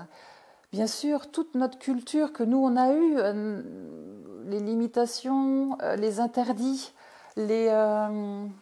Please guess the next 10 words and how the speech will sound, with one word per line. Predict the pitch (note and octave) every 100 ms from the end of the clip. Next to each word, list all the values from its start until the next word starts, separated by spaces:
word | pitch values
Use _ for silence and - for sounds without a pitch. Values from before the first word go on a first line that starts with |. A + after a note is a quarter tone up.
| _ - - _ -
euh, | - C2+ C2+ B2+ G#2+ A#2 A2 - - -
les | F#3
reproches, | F#3+ G3+ G3+ D4 D#4 D4 -
les | F#3+
jugements | F#3+ C#4 C4+ D#4 E4+ D4 -
qu'on | - F#3+
a | F#3
pu | F#3 G#3
avoir, | G3 F3+ F#3 G#3 G#3+
euh, | G3 E3+